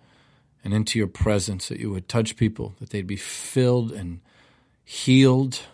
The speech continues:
that they'd be restored and renewed in the Holy Spirit, all so that we could love Jesus. In Jesus' name, amen. Amen. All right, well, um,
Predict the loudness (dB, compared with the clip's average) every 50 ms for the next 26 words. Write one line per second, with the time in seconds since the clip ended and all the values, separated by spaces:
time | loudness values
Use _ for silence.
0 | _ _ -18 -16 -8 -4 -4 -4 -2 -2 -2 -2 -2 -4 -4 -4 -4 0 0 2
1 | 2 4 4 4 2 2 0 0 0 2 4 4 4 2 2 -2 -2 -2 -2 -2
2 | -4 -4 -4 -4 -4 -6 -8 -10 -8 -6 -6 -6 -6 -8 -10 -14 -20 _ _ _
3 | _ _ _ _ _ _ _ _ 0 4 8 8 8 6 6 4 2 2 4 2
4 | 0 0 2 2 2 2 2 0 -2 -2 -2 -2 -2 -2 -4 -6 -6 -8 -8 -10
5 | -14 _ _ _ _ _ _ _ -20 -20 _ _ _ _ _ _ -8 -6 -4 -2
6 | -2 -2 -2 0 -2 -4 -4 -4 -8 -8 -10 -12 -14 -18 -20 _ -20 _ _ -12
7 | -6 -4 -2 -2 -2 -2 -2 -4 -4 -8 -12 _ _ -20 -20 _ -20 -12 -6 -4
8 | -2 -2 -4 -6 -10 -18 -20 -20 -20 -20 -8 0 4 6 8 8 6 6 4 2
9 | 4 4 4 4 2 -6 _ -20 _ _ _ -20 _ _ _ _ _ _ _ -20
10 | _ _ _ -20 -20 _ -2 0 2 4 4 2 2 0 -4 -6